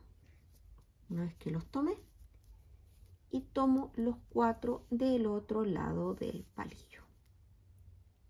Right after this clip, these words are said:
Uno, dos, tres y cuatro puntos, ¿ya? Lo mismo en un hilo de descarte. Me van a esperar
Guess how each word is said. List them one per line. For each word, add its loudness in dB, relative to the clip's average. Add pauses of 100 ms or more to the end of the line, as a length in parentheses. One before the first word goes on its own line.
(180)
Uno, -6
dos, -4
tres -4
y 0 (100)
cuatro -4
puntos, -16 (300)
¿ya? 0 (760)
Lo 6
mismo 4
en 2
un 4
hilo 2
de 0
descarte. 0 (2750)
Me 4
van 0
a 2
esperar -2